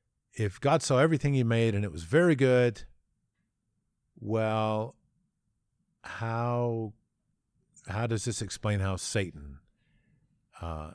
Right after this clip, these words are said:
is evil? Well, that's a very good question. In fact, uh, I plan for us to talk for a long time about that, uh, sometime in the future. Uh, but if you're not allowed to ask that question in your fellowship,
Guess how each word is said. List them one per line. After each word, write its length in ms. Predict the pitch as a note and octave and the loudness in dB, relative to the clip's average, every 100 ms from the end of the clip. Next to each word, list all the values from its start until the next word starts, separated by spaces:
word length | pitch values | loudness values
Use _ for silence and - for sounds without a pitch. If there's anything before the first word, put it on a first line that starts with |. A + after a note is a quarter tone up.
| _ | _
is 200 | F#2+ F2+ | -8 -8
evil? 480 | F#2+ G#2 F2+ E2 - _ _ _ _ _ _ _ _ _ _ _ _ _ _ _ _ _ _ _ _ _ - | -4 -4 -4 -10 -20 _ _ _ _ _ _ _ _ _ _ _ _ _ _ _ _ _ _ _ _ _ 0
Well, 160 | F3 | 2
that's 220 | A#2+ C#3 | 2 0
a 20 | A2+ | -2
very 140 | G#2 | -2
good 160 | F2+ - | -2 -4
question. 580 | A2+ C#3 - - E2+ D#2+ | -4 -4 -6 -14 -16 -14
In 100 | E2 | -8
fact, 300 | G2 F#2+ - | -4 -4 -4
uh, 340 | F#2+ F2+ F2+ - | -8 -4 -4 -6
I 140 | E2+ G#2 | -6 -6
plan 300 | - F#2 E2+ | -4 -6 -4
for 120 | F#2 | -6
us 120 | F2 | -6
to 100 | F2+ | -8
talk 340 | E2+ F#2+ G2+ - | -4 -4 -4 -6
for 140 | G2+ | -2
a 80 | G2+ | 0
long 220 | F#2+ F#2+ | -2 -4
time 260 | A2 B2+ D#3 | -4 0 0
about 300 | F2 E2+ - | -2 -6 -6
that, 280 | F2 F2 - | -6 -6 -8
uh, 120 | F2 | -10
sometime 400 | D#2+ A#2+ F#2 F2 | -8 -8 -6 -6
in 60 | F2 | -6
the 80 | E2 | -6
future. 440 | A2+ C3 - - _ _ _ _ _ _ _ _ _ _ _ _ - | -8 -8 -12 -16 _ _ _ _ _ _ _ _ _ _ _ _ -8
Uh, 200 | G#2 F#2+ | -6 -4
but 520 | F#2 A#2 E3 G2+ - _ _ _ _ _ _ _ _ | -2 2 2 2 -2 _ _ _ _ _ _ _ _
if 460 | - A#2+ A#2 - - | -4 -2 -2 -6 -14
you're 300 | A2 A2 A2 | -4 -2 -2
not 260 | G#2 A#2 A2 | -2 -2 0
allowed 380 | G2+ G2+ G#2 | 0 0 0
to 60 | F2+ | -2
ask 280 | F2+ C#3+ - | -2 -2 0
that 160 | C#3+ | -4
question 440 | - B2+ A#2+ - B2+ | 0 0 0 -4 -4
in 180 | A2+ G2+ | -2 -2
your 160 | A2 | -2
fellowship, 480 | - C#3 C3 E3 F3 | -2 -2 -2 -2 -4